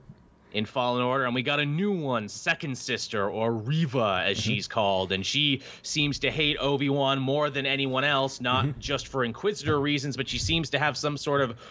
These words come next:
Speaker 1: personal reason
Speaker 2: Yes.
Speaker 1: to hate Obi-Wan that we're not quite sure about
Speaker 2: But
Speaker 1: yet.
Speaker 2: I, I kind of have a theory about that.
Speaker 1: Do, do tell, 'cause I have my own
Speaker 2: So,
Speaker 1: theory, too.
Speaker 2: so at the start of the show, we get to see, like,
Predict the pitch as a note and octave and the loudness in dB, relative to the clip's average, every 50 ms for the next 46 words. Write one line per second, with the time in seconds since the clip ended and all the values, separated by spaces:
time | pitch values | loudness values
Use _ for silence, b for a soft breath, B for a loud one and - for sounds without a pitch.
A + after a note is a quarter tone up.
0 | B B - - - - - G#3+ A3 - - - E3+ C#3+ C3 B2 A#2 G#2 A#2 A2 | B B -4 0 0 2 2 2 2 2 2 2 2 4 4 2 2 0 -2 -2
1 | G2+ G2 F2 G#2+ G2+ F2+ F2 F2 E2+ E2+ - - - - F#2+ F#2 - B2+ G2+ C#3 | -2 -4 -4 -4 -2 -2 -4 -4 -8 -10 -12 -10 -2 -2 0 2 2 0 2 2
2 | B2+ B2 A#2 F#2+ A#2+ A#2+ A2 - A#2+ A2 G#2+ G#2+ G#2 G2+ G2+ G#2 A#2+ A2 A2+ B2 | 0 0 2 0 -2 -4 -2 -4 -4 -4 -2 0 0 0 0 0 0 0 2 0
3 | B2+ C#3 C#3 C#3 - - - - - - D3 C#3 C#3 - - - D3+ C#3+ C3+ A2+ | 2 2 2 0 0 -4 -14 -12 -2 0 0 0 0 -2 -2 0 2 2 2 2
4 | A2 G2 E2+ F2 E2+ - F2 D#2+ D2 C#2+ D#2+ A2 A#2+ A2 - - A2 A2+ A2+ - | 2 2 2 2 0 -4 -6 -6 -4 -2 0 0 0 0 0 0 -2 0 0 2
5 | D#3+ C#3+ C#3 C3+ B2 G#2+ G2+ - - - A2 G2+ G2 F2+ F#2 F2 F2+ D#2+ B1+ G1+ | 0 2 2 2 0 0 -4 -4 -2 0 2 2 4 2 0 0 0 -2 -4 -4
6 | - - - - - - B B B B B B B B B G#2+ F3+ G#3 E3 E3 | -6 -8 -10 -12 -18 -20 B B B B B B B B B 0 0 0 0 0
7 | D3 - A3+ A#3+ A#3 - - G3+ F3+ D#3+ B2 A2+ - C3 A2+ B2 C#3+ D3+ C#3+ C3+ | 0 0 0 0 0 0 0 2 2 4 2 0 -2 -6 -2 0 2 2 2 2
8 | C#3 C3 B2+ B2+ B2+ B2 A#2+ B2 A#2 A2+ A2 G#2 G2+ F#2+ - G#2 F2+ D#2+ D2 - | 0 0 0 0 0 2 2 2 2 2 0 0 -2 -2 -2 -2 -4 -4 -4 -8
9 | - - - - - E2+ B2+ C#3 D#3 D3 - - - - A2+ A2 A#2+ A#2+ A2 A#2+ | -10 -8 0 2 4 4 4 2 2 -2 -4 -2 0 2 4 4 4 4 2 0
10 | G#2+ - A#2 - - - A2 G#2 G2+ G2+ G2+ G2 G2+ G2 G2 G2 G#2 F#2+ - G#2+ | 0 0 -2 -4 0 2 2 4 6 6 4 4 2 0 2 2 0 0 0 -2
11 | G2 - G#2 G#2 G2+ F#2+ F#2+ F2+ F2+ F2 - - - - - - | -4 -2 0 0 2 2 4 4 4 2 0 -4 -14 -18 -18 -18